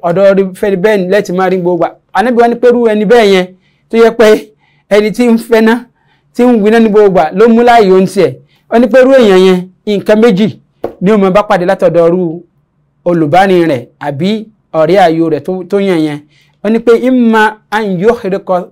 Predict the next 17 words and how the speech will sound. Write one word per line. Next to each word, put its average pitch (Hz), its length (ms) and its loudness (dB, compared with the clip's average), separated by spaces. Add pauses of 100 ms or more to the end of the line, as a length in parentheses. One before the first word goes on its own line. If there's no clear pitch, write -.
(160)
thiyaba, 170 580 -2 (400)
imma 214 320 -2 (120)
an 214 140 -4 (160)
yuhriqa 208 400 -4
thiyabaka. 165 760 -4 (460)
Ipe 233 220 2
irú 247 120 4
èèyàn 240 280 4
bẹ́ẹ̀, 202 300 2 (1160)
àkọ́kọ́ 240 420 0
ohun 220 160 0
tó 247 160 2
kọ́kọ́, 233 380 0 (120)
ipa 220 240 0
tó 269 160 0
kọ́kọ́ 214 320 2
rí, 220 120 -6